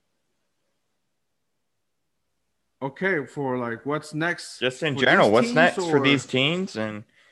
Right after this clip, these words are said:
Speaker 2: what's next for us?
Speaker 1: Uh, well, Chelsea, we mentioned them. Um, I, they're not done. Uh, they're still, they're interested in the Harry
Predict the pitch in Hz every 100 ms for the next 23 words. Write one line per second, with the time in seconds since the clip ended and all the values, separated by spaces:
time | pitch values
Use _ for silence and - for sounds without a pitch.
0 | _ - 123 - 143 143 - 117 143 104
1 | - _ _ _ _ _ _ _ _ _
2 | _ _ _ _ _ - 196 220 226 202
3 | - 226 226 233 226 196 202 208 214 214
4 | 220 214 _ _ - 151 143 135 131 123
5 | - _ _ _ _ _ _ 151 170 -
6 | - 175 180 156 123 160 175 190 - _
7 | _ _ - 135 131 131 139 - 165 156
8 | 143 - _ _ _ 147 165 175 - 165
9 | - 175 185 165 - _ - 147 139 135
10 | 123 170 175 160